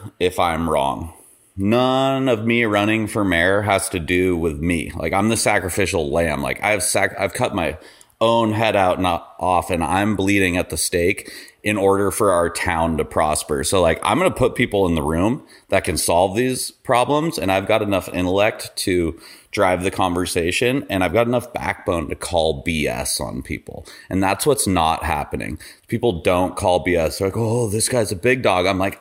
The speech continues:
"I don't care." Like, I've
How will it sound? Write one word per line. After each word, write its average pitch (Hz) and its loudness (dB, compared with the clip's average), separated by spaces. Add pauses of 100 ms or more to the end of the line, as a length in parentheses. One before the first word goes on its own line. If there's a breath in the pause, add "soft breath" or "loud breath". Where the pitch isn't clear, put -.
"I 117 0
don't 147 0
care." 110 2
Like, 76 -4 (880 loud breath)
I've 120 0